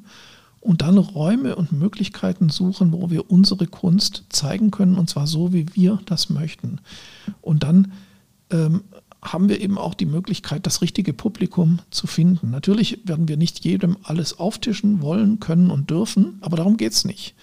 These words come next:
Ich muss als Schriftsteller, als Fotograf, als, ähm, Satiriker erstmal alles dürfen. Ansonsten ist komplett die Aufgabe dieser Kunst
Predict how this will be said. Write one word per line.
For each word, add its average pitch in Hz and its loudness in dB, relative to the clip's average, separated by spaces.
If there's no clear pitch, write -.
Ich - -2
muss 233 2
als 151 -6
Schriftsteller, - 0
als - -4
Fotograf, 170 -4
als, 151 -2
ähm, 160 -6
Satiriker 180 -2
erstmal 190 2
alles 165 -4
dürfen. 208 4
Ansonsten 175 0
ist 175 -2
komplett 202 0
die 226 -8
Aufgabe 170 -2
dieser 156 -2
Kunst - 0